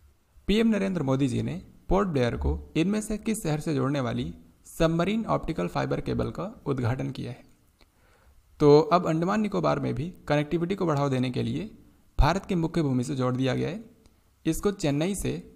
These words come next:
पोर्ट ब्लेयर के बीच में एक सबमरीन ऑप्टिकल फाइबर केबल बिछाई गई है। तो इसका आंसर हो जाएगा ऑप्शन ए। ये जो केबल बिछाई गई है, इसकी लंबाई है तेईस सौ तेरह किलोमीटर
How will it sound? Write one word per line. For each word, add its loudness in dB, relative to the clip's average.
पोर्ट 4
ब्लेयर 0
के 0
बीच -2
में -6
एक -6
सबमरीन 0
ऑप्टिकल -2
फाइबर -4
केबल -6
बिछाई -4
गई -8
है। -14
तो 6
इसका 0
आंसर 0
हो 2
जाएगा 0
ऑप्शन -4
ए। -4
ये 6
जो 0
केबल 0
बिछाई -4
गई -4
है, -4
इसकी 2
लंबाई 0
है -2
तेईस -2
सौ -4
तेरह -2
किलोमीटर -4